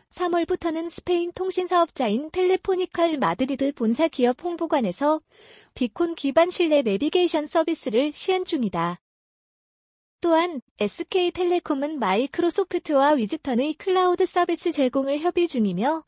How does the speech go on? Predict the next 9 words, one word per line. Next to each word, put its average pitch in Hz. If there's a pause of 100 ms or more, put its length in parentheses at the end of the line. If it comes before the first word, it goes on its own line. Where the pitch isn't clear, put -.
(680)
금년 247
오월에는 240
싱가포르 349
소재 311
마이크로소프트 285
기술센터에 269
비콘 330
시스템을 302
설치해 294